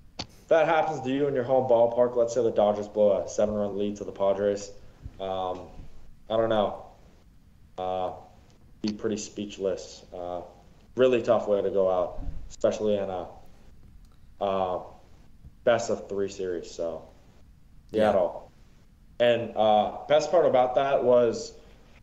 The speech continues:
Speaker 1: when Seattle won, they were doing a, I don't know, the Irish jig around. Um,
Speaker 2: That's what they do
Speaker 1: I
Speaker 2: every
Speaker 1: think
Speaker 2: time they
Speaker 1: the
Speaker 2: win.
Speaker 1: pit-, yeah, it looked pretty sick. Like, I've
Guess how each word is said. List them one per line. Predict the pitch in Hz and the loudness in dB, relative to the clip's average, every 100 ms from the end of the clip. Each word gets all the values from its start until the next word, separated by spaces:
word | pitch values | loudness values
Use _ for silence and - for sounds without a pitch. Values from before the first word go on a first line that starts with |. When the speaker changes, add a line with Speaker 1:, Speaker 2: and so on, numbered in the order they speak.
| - | -4
Speaker 1:
when | 135 | -2
Seattle | 131 135 131 120 | 2 4 4 4
won, | 104 113 120 123 | 4 2 0 2
they | 123 | 2
were | 120 | 4
doing | 120 120 113 | 4 2 4
a, | 101 92 - - - - - - | 2 0 -4 -14 -20 -20 -10 -4
I | |
don't | 110 | 0
know, | 107 | 0
the | 101 110 | 2 2
Irish | 110 113 113 - | 4 4 2 -2
jig | 107 113 110 | 2 2 4
around. | 107 107 107 104 98 - - | 4 4 2 0 -6 -18 -8
Um, | 98 98 92 90 90 | -4 -2 -2 -6 -8
Speaker 2:
That's | 110 - | -8 -8
what | 160 | -6
they | 160 | -4
do | 80 95 98 | -4 -4 -2
Speaker 1:
I | 90 | -2
Speaker 2:
every | 117 | -4
Speaker 1:
think | - | -6
Speaker 2:
time | 98 90 | -8 -8
they | 78 | -10
Speaker 1:
the | 76 | -10
Speaker 2:
win. | 78 | -8
Speaker 1:
pit-, | 87 - - - - - - - | -8 -8 -12 -10 -8 -8 -8 -8
yeah, | - - 127 123 | -2 4 6 6
it | 143 147 | 6 6
looked | 170 - | 2 2
pretty | 190 123 | 0 0
sick. | - 143 131 - | 0 4 4 4
Like, | 110 117 - 120 | 2 0 2 2
I've | 135 - | 2 2